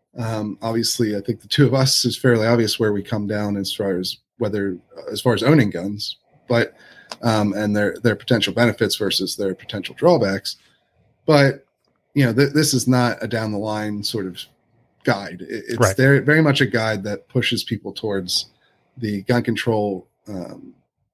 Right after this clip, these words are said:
Speaker 1: talking points and wants them to be more incorporated in Hollywood, which was sort of another thing that I would imagine a lot of listeners,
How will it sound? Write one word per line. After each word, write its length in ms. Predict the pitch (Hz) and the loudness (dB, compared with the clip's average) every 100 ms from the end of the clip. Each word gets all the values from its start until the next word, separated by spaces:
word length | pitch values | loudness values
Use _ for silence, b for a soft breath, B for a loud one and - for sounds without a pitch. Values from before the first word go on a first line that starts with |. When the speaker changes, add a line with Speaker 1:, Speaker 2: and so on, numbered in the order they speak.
| _ - | _ 0
Speaker 1:
talking 340 | 147 139 123 | 2 4 2
points 540 | - 117 107 - - - | 2 -2 0 -2 -4 -6
and 320 | 107 101 98 - | -8 -6 -8 -4
wants 300 | 123 127 - | 0 0 0
them 140 | 117 | -2
to 60 | 107 | -2
be 160 | 110 117 | -4 0
more 260 | 131 123 | 2 2
incorporated 500 | 113 120 107 110 101 | 0 -2 -2 -4 -4
in 60 | 98 | -2
Hollywood, 300 | 131 117 117 | -2 -2 -2
which 160 | 117 | -4
was 360 | 160 147 147 139 | -4 -2 -2 2
sort 160 | 208 160 | 4 6
of 60 | |
another 300 | 135 143 139 | 6 6 4
thing 440 | 123 127 123 113 - _ _ _ - | 4 2 2 0 -6 _ _ _ -4
that 80 | 123 | 0
I 80 | |
would 120 | 123 120 | 2 4
imagine 360 | 147 151 127 | 4 4 2
a 60 | 123 | 2
lot 180 | 117 113 | 0 -2
of 120 | 104 | -4
listeners, 720 | 117 - 110 107 98 - | -4 -4 -6 -6 -6 -8